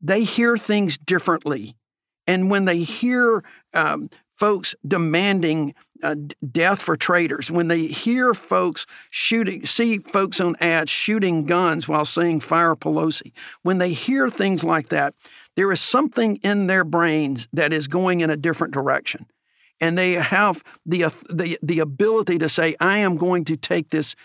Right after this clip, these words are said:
matter into my own hands." And that's a frightening place to be where we are in this country. I hope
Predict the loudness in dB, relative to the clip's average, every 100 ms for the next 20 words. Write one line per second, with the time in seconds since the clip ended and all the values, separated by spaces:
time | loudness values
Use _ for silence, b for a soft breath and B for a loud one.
0 | b -2 0 2 0 0 -2 0 -2 0
1 | -2 -2 -4 -6 -10 -16 B B B -2
2 | 0 0 -4 -10 _ -2 0 0 -2 0
3 | 0 2 0 -2 0 0 0 -2 0 0
4 | 0 0 0 0 2 2 0 -2 -2 -2
5 | -2 -4 -6 b b b -4 0 0 -2